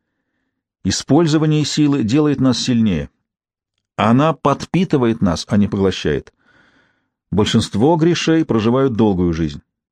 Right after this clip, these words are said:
«Но не сто двадцать лет». «Нет», признал он, «длина жизни Гриша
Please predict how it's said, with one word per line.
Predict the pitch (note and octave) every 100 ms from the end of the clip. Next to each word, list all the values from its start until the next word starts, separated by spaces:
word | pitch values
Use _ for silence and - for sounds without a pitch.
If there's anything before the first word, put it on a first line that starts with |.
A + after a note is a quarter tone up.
| _ _ _ _ _
«Но | F2 A#2+ C#3+
не | D3
сто | - - A3
двадцать | D#3+ C3+ - A2
лет». | A#2+ E2 - _ _ -
«Нет», | A2+ C3+ - - _ _ _ _
признал | - A2+ G#2 A2 G#2
он, | G2 _ _ _ _ _ _ _ _ _ _ -
«длина | F2 A#2 C3 D#3
жизни | B2+ C#3+ B2 B2+
Гриша | A2+ A2+ - D3 C#3+